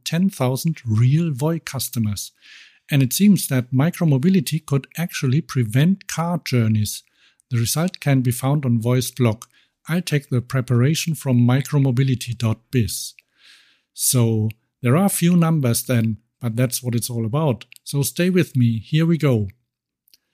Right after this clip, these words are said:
Number one, the yearly international user survey revealed that thirty-seven percent of Voi riders have drastically or fully reduced their car use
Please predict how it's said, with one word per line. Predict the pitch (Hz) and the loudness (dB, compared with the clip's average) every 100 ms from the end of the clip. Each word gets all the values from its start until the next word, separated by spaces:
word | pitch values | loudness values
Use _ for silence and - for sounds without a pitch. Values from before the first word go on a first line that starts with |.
| _ _ - | _ _ -4
Number | 110 110 110 | -2 0 2
one, | 131 214 208 _ _ _ _ _ _ _ _ _ _ _ _ - _ _ | 4 4 0 _ _ _ _ _ _ _ _ _ _ _ _ -20 _ _
the | 131 131 | 0 2
yearly | 127 135 202 190 156 | 4 4 4 4 4
international | 147 139 139 151 - 131 | 2 2 2 2 2 2
user | 120 151 135 110 | 4 2 2 0
survey | - 117 117 143 | 2 0 2 0
revealed | 123 117 135 170 - | 0 0 0 0 -2
that | 120 - _ _ - | -4 -6 _ _ -12
thirty-seven | - 185 185 180 - 160 151 | -4 -2 -2 -4 -4 -2 -2
percent | - 139 - 151 120 | 0 -2 0 -2 -2
of | 120 - - | -6 -10 -6
Voi | 123 147 | 0 0
riders | 127 110 113 143 143 | 0 -2 -2 -4 -6
have | - 120 - | -6 -8 -8
drastically | - 123 156 - 120 120 120 165 _ _ _ _ _ | -8 -4 -4 -4 -8 -4 -4 -4 _ _ _ _ _
or | 135 117 | -4 -2
fully | - - 202 147 127 | -2 2 2 4 2
reduced | 131 123 107 143 185 - - | 0 -2 0 0 0 -2 -6
their | 131 | -8
car | - 151 156 | -6 -4 -2
use | 131 113 143 175 | 0 0 0 -2